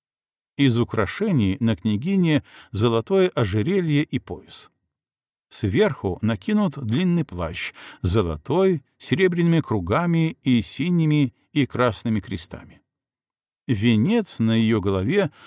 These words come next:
практически такой же, как и на супруге. Видно, что князь и княгиня были красивой и дружной парой.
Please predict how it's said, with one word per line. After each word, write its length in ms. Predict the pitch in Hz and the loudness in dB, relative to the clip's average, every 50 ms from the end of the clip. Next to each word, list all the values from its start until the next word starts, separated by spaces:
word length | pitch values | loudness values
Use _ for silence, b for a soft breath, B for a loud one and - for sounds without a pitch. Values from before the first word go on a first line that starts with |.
| B B B | B B B
практически 720 | B - 226 196 - - 185 160 - 170 139 - - 127 | B 0 0 0 -2 -2 -4 -4 -2 -4 -4 -2 -2 -2
такой 420 | 104 - 95 85 - - 196 208 165 | -2 -2 -4 -6 -2 0 0 2 2
же, 200 | 131 151 156 - | 2 0 0 -2
как 380 | - - 156 180 165 - - - | -2 0 0 0 0 -2 -4 -2
и 120 | - 143 | 0 2
на 140 | 135 135 127 | 4 4 4
супруге. 580 | - - - 104 - - 90 76 69 - - _ _ _ _ _ _ _ _ _ _ _ _ _ _ - | 2 0 -4 -6 -6 -6 -10 -10 -12 -16 -20 _ _ _ _ _ _ _ _ _ _ _ _ _ _ -6
Видно, 440 | 82 80 - 208 247 220 214 202 170 | -2 0 2 2 2 2 2 2 0
что 240 | - - - 120 | 0 -2 -2 -4
князь 600 | - - - 92 110 165 190 196 185 - - - - | -2 -2 -2 0 0 0 0 0 -2 -2 -6 -6 -4
и 120 | - 127 - | -2 -2 -2
княгиня 760 | - - 107 98 87 82 92 160 202 196 190 185 180 147 | 0 0 -2 -2 -2 -2 -2 0 0 2 2 2 2 0
были 340 | 101 90 131 185 180 170 160 | -2 -2 -2 -2 0 0 -2
красивой 840 | - - - 98 90 - - - 156 190 190 160 156 151 131 110 101 - | -2 -2 -4 -4 -4 -6 -6 -4 -4 -2 -2 0 0 0 0 0 -2 -4
и 200 | - 190 202 180 | -4 -4 -2 -2
дружной 540 | 139 110 101 110 113 110 90 98 107 104 90 | -2 -2 -2 0 0 0 0 0 -2 -2 -2
парой. 360 | - 78 65 60 64 - | -4 -10 -14 -14 -16 -20